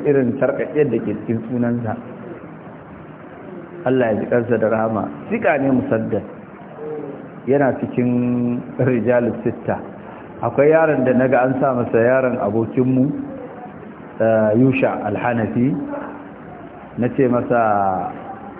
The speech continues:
"To ka san sunanka?" Ya ce ya sani. Ya ce, "To ka gaya min ya sunan yake." Ya kwajero min shi. Ya ce sunansa Musaddad,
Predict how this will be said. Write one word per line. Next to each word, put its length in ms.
"To 100
ka 180
san 240
sunanka?" 380
Ya 180
ce 80
ya 280
sani. 280
Ya 120
ce, 160
"To 120
ka 120
gaya 260
min 300
ya 380
sunan 360
yake." 240
Ya 140
kwajero 540
min 160
shi. 240
Ya 160
ce 240
sunansa 480
Musaddad, 720